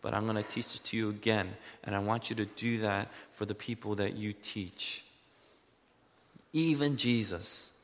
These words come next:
And Peter says, "And I will make every effort to see that after my departure, you will always be able to remember these things." Why do we keep on reminding each other?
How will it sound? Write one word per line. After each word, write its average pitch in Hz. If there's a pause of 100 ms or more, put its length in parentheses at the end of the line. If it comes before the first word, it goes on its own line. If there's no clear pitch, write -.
(1600)
And 101
Peter 113
says, 95
"And 120
I 120
will 120
make 113
every 131
effort 110
to 113
see 110
that 98
after 110
my 104
departure, 95 (320)
you 113
will 110
always 110
be -
able 107 (180)
to 104 (160)
remember 107 (500)
these 104
things." 101
Why 180
do 139
we 135
keep 143
on 123
reminding 107
each 101
other? 92